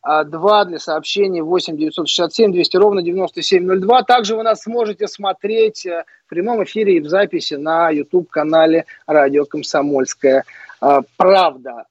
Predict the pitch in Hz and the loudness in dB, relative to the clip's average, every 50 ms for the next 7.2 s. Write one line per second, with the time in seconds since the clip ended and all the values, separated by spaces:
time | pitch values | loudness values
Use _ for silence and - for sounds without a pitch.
0 | - 147 139 139 135 143 165 277 302 208 - - 180 165 165 170 208 220 202 190 | -16 -14 -12 -12 -10 -6 -4 -4 -4 -6 -6 -10 -10 -6 -2 2 2 4 4 4
1 | 170 156 165 170 156 - - - 180 165 151 - - 151 165 208 233 220 - 151 | 2 0 -2 -6 -10 -10 -6 -4 -4 -4 -4 -6 -6 -6 -4 -4 -4 -6 -6 -6
2 | 143 135 139 143 127 107 _ _ - 135 127 120 113 120 - - 190 208 226 202 | -4 -4 -4 -6 -6 -8 _ _ -12 -10 -8 -8 -10 -6 -2 0 0 2 0 -2
3 | _ - 151 - - 170 170 190 170 _ - 135 - - 170 165 175 180 - _ | _ -6 -6 -4 -2 -2 -2 -2 -4 _ -6 -6 -2 2 2 2 2 0 -2 _
4 | - 151 143 139 127 127 135 131 127 - - 131 - - - 165 147 139 123 131 | -2 0 0 0 0 -4 -8 -8 -8 -8 -4 -2 0 0 2 0 0 -2 -2 -4
5 | 143 175 190 170 147 - 147 135 - 143 139 127 123 135 139 127 127 147 214 247 | 0 2 2 2 2 0 -2 -4 -4 -4 -8 -4 0 0 0 0 0 0 0 0
6 | - - - - - - - _ - 302 339 226 208 202 208 214 - - - 202 | 0 -4 -10 -16 -16 -18 -6 _ 0 2 2 2 0 0 0 -2 -2 -2 -2 -2
7 | 190 185 160 | -2 -2 -4